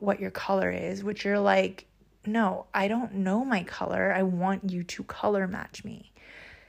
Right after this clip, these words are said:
So, number one is, <sighs> this is probably not a step, but this is something to think about. Number one,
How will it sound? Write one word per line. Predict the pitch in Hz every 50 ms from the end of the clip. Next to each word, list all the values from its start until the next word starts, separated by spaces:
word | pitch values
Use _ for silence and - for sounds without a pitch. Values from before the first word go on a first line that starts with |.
| _ _ _ _ _ _ _ _ _ _ _ _ _ _ _ _ _ -
So, | - - - 226 220 220 214 214 208 208 - - - _ - 233 - -
number | - 247 254 277 277
one | 247 202 185 175 170 151 - - 165 165 202 - _ _ _ _ _ _ _ _ _ _ _ _
is, | - 208 196 196 185 185 180 185 185 - - - - _ _ _ _ _ _ _
<sighs> | - - - - - - - _
this | - 240 - - 339
is | 320 -
probably | - - 214 196 190 185
not | 180 180 175 170 170 -
a | 202 180
step, | - - - - - - - - - -
but | - 190
this | 190 190 196 -
is | 185 180 -
something | - 185 180 175 - - 185
to | 190 - 196 -
think | - 202 202 -
about. | - - - 254 277 - - _ _ _ _ _ _ - _ _ - - - -
Number | 233 196 185 185 180 190
one, | 190 175 160 143 131 151 208 202